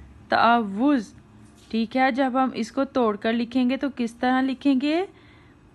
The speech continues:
ते का सिरा त, आइन का सिरा अ,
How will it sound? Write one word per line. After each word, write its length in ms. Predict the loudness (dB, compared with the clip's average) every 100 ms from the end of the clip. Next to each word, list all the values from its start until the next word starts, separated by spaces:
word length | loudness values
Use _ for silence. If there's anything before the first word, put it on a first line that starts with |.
| -20 -10 -2
ते 180 | -2
का 160 | 0 -4
सिरा 360 | -2 0 0 0
त, 540 | 0 2 4 4 2 0 -6 -20 -20 -20 -20 -20 -20 -4 0
आइन 300 | 2 0 0
का 140 | -2
सिरा 360 | -2 0 2 0
अ, 640 | 0 2 2 2 2 -2